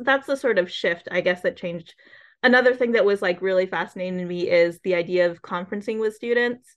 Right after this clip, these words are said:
And, um, and, and my very, very first institution where I did my master's was a smaller institute, two thousand students. Conferencing with students was sort of a thing that we did. So I would be teaching two classes or four classes, depending on where I was.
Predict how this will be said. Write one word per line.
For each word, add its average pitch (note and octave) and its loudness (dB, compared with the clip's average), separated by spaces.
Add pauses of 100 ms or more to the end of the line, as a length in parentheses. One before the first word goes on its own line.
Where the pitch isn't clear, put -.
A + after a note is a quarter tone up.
And, G#3 2
um, E3+ -2 (260)
and, A#3+ 2 (120)
and B3+ 6
my C#4 6
very, A3+ 4
very G3+ 2
first F#3+ -4
institution F#3 -6
where F3+ -2
I F3+ 4
did F3+ -2
my E3+ -6
master's E3+ -2
was F3+ 0
a E3 -2
smaller A3+ 0
institute, E3+ -10
two A3+ -6
thousand D#3+ -6
students. - -16 (400)
Conferencing C#4 0
with C4 4
students A#3+ -4
was A#3+ -2
sort F#3+ 2
of F#3 2
a A3 -8
thing G#3 -2
that G3+ -2
we G#3 -4
did. E3 -4 (280)
So F#3+ 0
I F#3 4
would F#3 0
be F#3+ -8
teaching F#3+ -10
two F#3 -2 (340)
classes F3 -6
or E3+ -4
four E3+ -6
classes, D#3+ -10
depending F3+ -6
on F3 -2
where E3 -2
I D#3 -2
was. - -6